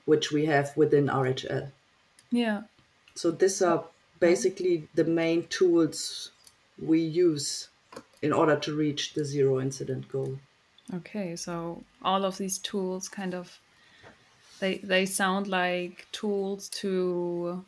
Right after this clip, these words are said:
Speaker 2: acknowledge that we're all humans and that we can talk about everything. And, like, looking at the failures or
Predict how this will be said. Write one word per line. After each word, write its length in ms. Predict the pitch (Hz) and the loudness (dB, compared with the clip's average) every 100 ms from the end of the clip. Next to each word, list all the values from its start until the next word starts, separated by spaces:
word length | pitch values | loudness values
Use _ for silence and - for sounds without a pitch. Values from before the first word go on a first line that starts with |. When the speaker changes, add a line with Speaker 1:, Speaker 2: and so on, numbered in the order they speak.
| - | -10
Speaker 2:
acknowledge 880 | 185 190 185 180 170 170 - - - | -6 0 2 2 0 -2 -4 -6 -6
that 260 | 185 190 185 | 0 0 2
we're 160 | 220 196 | 2 4
all 300 | 180 185 196 | 2 0 -4
humans 920 | - 214 214 - 196 185 202 277 427 - | -8 -8 -8 -4 0 0 2 0 0 -2
and 200 | 196 190 | -2 0
that 220 | 180 180 | 0 -2
we 160 | 190 180 | -6 -6
can 640 | - 170 170 170 165 175 | -6 -4 -4 -4 -6 -6
talk 260 | - 196 185 | -2 -2 0
about 260 | 190 170 - | -2 -2 -2
everything. 720 | 170 202 - 240 262 320 359 _ _ _ _ _ - | -4 -6 -4 0 2 2 -2 _ _ _ _ _ -6
And, 600 | 196 185 175 175 180 - - _ _ _ _ _ _ _ - _ _ _ _ 208 | -4 -2 -2 -2 -2 -4 -8 _ _ _ _ _ _ _ -20 _ _ _ _ -2
like, 300 | 185 214 - | 0 -2 0
looking 400 | 214 262 285 247 | 6 6 6 4
at 380 | 202 196 - - - | 4 4 0 -8 -10
the 240 | 190 196 | -8 -8
failures 880 | 190 208 208 226 190 190 190 - - _ - | -2 2 2 2 0 -2 -4 -6 -10 _ -4
or 400 | 185 180 170 | 0 2 0